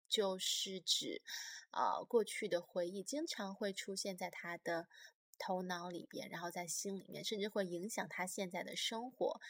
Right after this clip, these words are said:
其实和闹鬼的那个意思是有异曲同工之妙的，就是指什么东西始终阴魂不散，驱散不去。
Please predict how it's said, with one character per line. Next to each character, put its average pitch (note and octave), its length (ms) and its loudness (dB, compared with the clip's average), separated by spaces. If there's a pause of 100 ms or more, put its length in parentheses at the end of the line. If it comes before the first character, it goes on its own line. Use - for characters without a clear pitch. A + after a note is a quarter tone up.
(220)
其 - 160 2
实 D#4 220 6
和 G3+ 260 2
闹 B3+ 260 6
鬼 F#3+ 200 4
的 - 100 -2
那 F#3 140 0
个 F3+ 100 -2
意 F3+ 180 -6
思 - 240 -6
是 - 200 4
有 E3 100 0
异 - 140 -8
曲 - 200 -2
同 E3 240 -6
工 G3 200 -6
之 A#3 160 0
妙 A#3 340 2
的， - 100 -4
就 A#3+ 160 2
是 A3+ 120 -2
指 F#3 180 0
什 F3 160 4
么 F3+ 100 -2
东 B3+ 220 2
西 C#4 140 -2
始 - 260 2
终 C4 340 4 (320)
阴 D#4 200 4
魂 E3 260 2
不 D#3+ 180 -6
散， F3+ 320 2
驱 - 320 0
散 F#3+ 320 -2
不 - 180 -6
去。 - 340 -2